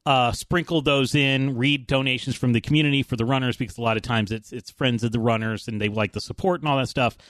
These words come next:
Uh, and we sprinkle in others too. So it's not a guarantee, and it's not that those donations are gonna get read before others. But, uh, I've always been, uh,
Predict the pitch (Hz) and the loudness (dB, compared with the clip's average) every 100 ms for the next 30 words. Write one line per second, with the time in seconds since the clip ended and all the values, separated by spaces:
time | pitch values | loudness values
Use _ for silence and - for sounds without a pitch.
0 | - - - - 151 139 139 170 160 147 | -20 -20 -16 0 2 4 2 2 2 0
1 | - 226 226 185 165 151 147 120 107 - | 0 0 0 0 0 2 2 2 0 0
2 | 113 - 139 131 165 165 147 113 143 139 | -2 0 -2 0 0 2 0 0 -2 0
3 | 113 - 131 135 165 117 - 143 135 127 | 0 0 0 0 2 0 0 0 0 0
4 | 123 120 131 110 127 127 - 220 127 120 | -2 -2 -6 -2 2 2 -2 -10 -8 -2
5 | 127 123 120 120 113 117 110 120 113 110 | 0 0 -2 -2 0 0 0 0 0 0
6 | 110 - 123 110 147 165 208 240 - _ | -2 -4 -2 0 0 0 0 -2 -10 _
7 | - _ _ _ - 120 165 156 147 156 | -20 _ _ _ -10 0 2 4 2 0
8 | - 156 180 - 165 156 143 135 127 - | 2 4 4 2 2 4 4 2 0 0
9 | 139 127 120 117 113 _ _ _ - | 2 2 0 -2 -6 _ _ _ 0